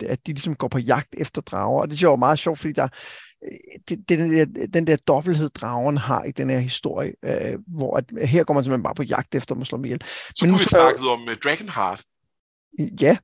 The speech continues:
Speaker 1: det kunne vi have gjort, men nu, øh, nu tog jeg drager sidste gang.
Speaker 2: Åh ja.
Speaker 1: Så nu synes jeg, at jeg hellere vil tage, øh, The Power Behind the Throne, som, øhm, som,
Speaker 2: Ja.
Speaker 1: som Early jo på en måde er. Altså,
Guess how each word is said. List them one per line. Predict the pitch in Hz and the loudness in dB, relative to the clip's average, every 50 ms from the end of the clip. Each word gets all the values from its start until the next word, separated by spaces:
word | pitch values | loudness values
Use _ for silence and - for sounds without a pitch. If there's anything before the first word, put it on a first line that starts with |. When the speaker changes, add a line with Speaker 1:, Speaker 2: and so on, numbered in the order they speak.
| _ _ - | _ _ -6
Speaker 1:
det | - 185 | -4 -2
kunne | 185 254 | 2 2
vi | |
have | 262 185 | 2 4
gjort, | 170 175 | 4 4
men | 165 170 170 | 4 4 4
nu, | 196 233 247 - - | 4 4 2 2 2
øh, | 175 170 160 151 143 135 135 - - | 2 4 4 4 4 2 0 -2 -4
nu | 165 190 | -4 -4
tog | 190 - - 226 | -4 -2 -2 0
jeg | 208 180 160 | 0 0 -2
drager | - - 139 156 160 190 | -2 -4 -2 -2 -2 -2
sidste | 175 - - 220 185 - 202 | -4 -4 -4 -6 -4 -4 -4
gang. | - - - - _ _ _ _ _ _ _ _ _ _ _ _ _ _ _ _ - | -6 -6 -8 -8 _ _ _ _ _ _ _ _ _ _ _ _ _ _ _ _ -4
Speaker 2:
Åh | - 147 143 | 0 2 2
ja. | 101 - - - _ _ _ _ - | 2 0 -2 -10 _ _ _ _ -2
Speaker 1:
Så | - 180 | 2 2
nu | 180 185 | 2 2
synes | 170 185 190 190 | 2 0 2 4
jeg, | 214 190 | 4 4
at | 175 165 | 4 4
jeg | 147 156 143 | 4 4 4
hellere | 120 147 156 165 175 170 | 4 4 4 4 4 4
vil | 156 151 135 | 2 0 -4
tage, | - - - - 156 156 - - - - | -4 -6 -2 0 0 0 0 -2 -4 -2
øh, | 170 147 139 135 135 135 131 131 131 - - - | 0 0 2 2 2 0 0 0 -2 -4 -6 -6
The | 160 151 | -6 -6
Power | - - - 147 143 139 151 165 | -4 -4 -2 0 2 2 2 2
Behind | 160 - 143 113 139 147 147 147 | 2 0 0 2 2 0 0 -2
the | 160 | -6
Throne, | 135 - - 139 123 123 131 143 147 - - - - - - - _ _ | -8 -6 -4 -2 -2 -2 -2 -4 -6 -8 -16 -20 -20 -20 -20 -20 _ _
som, | - - - - - 160 143 135 131 131 | -8 -6 -2 2 2 4 4 4 4 4
øhm, | 135 131 127 123 117 120 120 120 117 110 - - _ _ - - 208 | 4 2 2 2 0 0 -2 -4 -4 -6 -8 -12 _ _ -12 -10 -6
som, | - - - 170 151 - - | -4 -2 0 0 0 0 -4
Speaker 2:
Ja. | - 160 - - _ _ - | -8 -12 -12 -12 _ _ -14
Speaker 1:
som | - - - - 185 165 156 151 156 - - _ - | -10 -6 -2 2 4 4 4 4 0 -2 -2 _ 6
Early | 196 175 185 220 240 240 | 8 10 10 10 8 6
jo | 208 190 180 | 6 4 2
på | 143 - - - 190 | 0 0 -2 0 2
en | 180 170 160 | 2 2 2
måde | 156 151 151 151 156 175 202 214 - | 2 2 2 4 4 4 2 2 0
er. | - 82 - - - _ _ _ _ _ _ _ _ _ _ _ _ _ _ _ _ _ - | -4 -6 -6 -6 -12 _ _ _ _ _ _ _ _ _ _ _ _ _ _ _ _ _ -2
Altså, | 156 170 - 160 | -2 0 0 -2